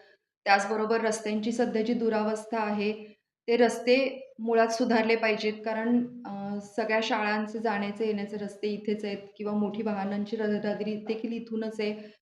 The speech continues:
त्याच्यामुळे सामान्य नागरिक किंवा लहान मुलं यांच्या जी रहदारी आहे, त्याच्यामध्ये त्यांना त्रास होतो, ट्रॅफिक जाम भरपूर प्रमाणात होतंय. त्याचबरोबर लाईट आहे, त्याची सोय व्यवस्थित झाली पाहिजे.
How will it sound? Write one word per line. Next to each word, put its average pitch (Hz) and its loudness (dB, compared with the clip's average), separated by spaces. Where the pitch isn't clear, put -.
त्याच्यामुळे 220 0
सामान्य 226 2
नागरिक 214 -2
किंवा 220 0
लहान 226 -2
मुलं 208 -2
यांच्या 208 0
जी 226 0
रहदारी 220 4
आहे, 226 6
त्याच्यामध्ये 214 0
त्यांना 226 0
त्रास 214 0
होतो, 202 -6
ट्रॅफिक 202 -4
जाम 220 -4
भरपूर 220 -2
प्रमाणात 202 -6
होतंय. 185 -4
त्याचबरोबर 247 2
लाईट 226 4
आहे, 233 2
त्याची 226 0
सोय 240 6
व्यवस्थित 226 2
झाली 214 0
पाहिजे. 208 -4